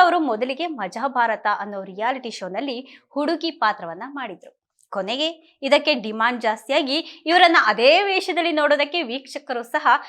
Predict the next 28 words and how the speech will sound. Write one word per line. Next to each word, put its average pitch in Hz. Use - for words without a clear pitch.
ಇಷ್ಟಪಡೋದಕ್ಕೆ 285
ಶುರು 320
ಮಾಡ್ಕೊಂಡ್ರು. 180
ಅವರ 311
ಈ 277
ಸ್ತ್ರೀ 254
ವೇಷ 294
ಎಷ್ಟು 349
ಫೇಮಸ್ 294
ಆಗಿತ್ತು 302
ಅಂದ್ರೆ, 208
"ರಾಘವೇಂದ್ರನಾಗಿ 330
ನಾನು 285
ಊರಿಗೆ 269
ಹೋದ್ರೆ 214
ಅಲ್ಲಿ 294
ಯಾರೂ 269
ಸಹ 277
ನನ್ನನ್ನ 233
ಕಂಡಿಡಿತಾ 226
ಇರ್ಲಿಲ್ಲ. 175
ರಾಘವೇಂದ್ರ 269
ಅಂತ 240
ಈಗ 262
ನಾನು 269
ನಂಬೋದಕ್ಕೆ 240
ರೆಡಿ 202
ಇಲ್ಲ. 277